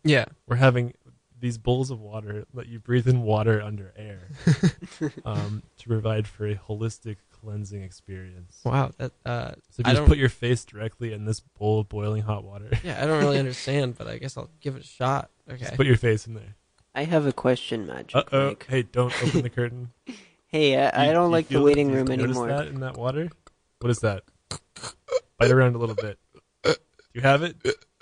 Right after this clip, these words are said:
Speaker 2: Dude, you gotta
Speaker 3: Magic Mike.
Speaker 2: Okay, I'm gonna lift your head up. You better.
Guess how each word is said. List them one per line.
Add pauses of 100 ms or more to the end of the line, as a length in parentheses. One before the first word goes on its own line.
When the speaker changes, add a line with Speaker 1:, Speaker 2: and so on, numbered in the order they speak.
(1900)
Speaker 2:
Dude,
you
gotta
Speaker 3:
Magic
Mike. (1080)
Speaker 2:
Okay, (200)
I'm
gonna
lift
your
head
up.
You
better.